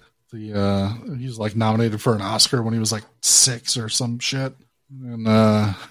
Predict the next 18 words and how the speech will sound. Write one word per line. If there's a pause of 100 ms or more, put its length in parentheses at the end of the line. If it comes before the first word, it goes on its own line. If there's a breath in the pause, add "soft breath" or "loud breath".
(800 loud breath)
from
what
I
heard
in
the (280)
behind
the
scenes
and
listening
to
Mike
Flanagan
on
a
couple
podcasts